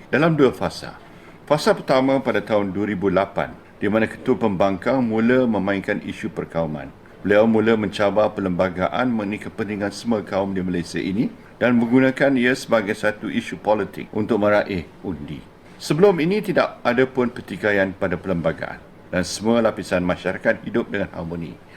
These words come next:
Kesannya selepas pilihan raya umum kedua belas, politik negara mula ditentukan oleh faktor kaum.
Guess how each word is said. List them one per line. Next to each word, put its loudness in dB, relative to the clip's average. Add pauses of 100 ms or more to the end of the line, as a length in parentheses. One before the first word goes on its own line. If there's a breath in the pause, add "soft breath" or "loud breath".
Kesannya 2
selepas 0
pilihan 2
raya 2 (140)
umum -4
kedua -4
belas, -4 (240 loud breath)
politik 0
negara 2
mula 2
ditentukan -4
oleh -4
faktor -4
kaum. 0